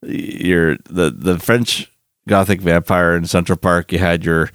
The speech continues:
motorcycles and bumper cars in New York. And the Chainsaw Drill team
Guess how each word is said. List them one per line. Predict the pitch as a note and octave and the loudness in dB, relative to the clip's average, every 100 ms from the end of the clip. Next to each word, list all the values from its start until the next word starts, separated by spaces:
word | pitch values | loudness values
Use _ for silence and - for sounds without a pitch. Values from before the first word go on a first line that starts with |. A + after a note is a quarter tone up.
| - _ | -16 _
motorcycles | G#2 G#2 G2+ G#2 F#2+ F#2+ F2 | 2 4 4 2 0 0 0
and | D#2+ | 0
bumper | G2 F#2+ F#2 | 0 0 0
cars | F2+ E2+ E2+ D#2+ | 2 2 0 -2
in | D#2 | -2
New | D#2+ | 2
York. | E2 F#2 F#2+ D2 B1 - _ _ _ | 4 4 4 2 -2 -14 _ _ _
And | - A#2+ G#2+ G#2 | 2 4 4 2
the | G2+ | 2
Chainsaw | B2 A2+ G#2 F#2+ | 2 0 2 0
Drill | F2+ F#2 | 2 0
team | E2+ F#2 F2 E2+ E2+ | 0 2 2 2 0